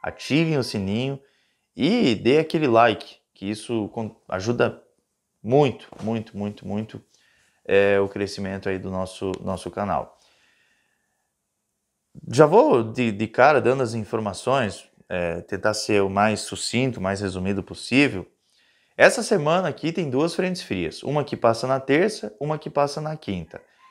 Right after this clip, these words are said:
Essa que passa na quinta-feira é uma frente fria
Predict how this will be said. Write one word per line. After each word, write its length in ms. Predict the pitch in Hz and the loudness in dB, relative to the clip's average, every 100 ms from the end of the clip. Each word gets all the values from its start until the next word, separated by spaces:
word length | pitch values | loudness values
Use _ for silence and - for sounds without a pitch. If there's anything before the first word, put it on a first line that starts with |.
| _ - | _ 6
Essa 300 | 135 - 226 | 6 6 -2
que 120 | - | -2
passa 300 | 135 143 143 | 0 2 0
na 140 | 120 | -4
quinta-feira 800 | 113 123 101 90 - 127 165 - | -4 -6 -6 -6 0 2 2 0
é 60 | 104 | -2
uma 160 | 123 131 | -2 -2
frente 320 | 135 131 - | -4 -6 -8
fria 420 | - 127 143 143 | -4 0 0 -2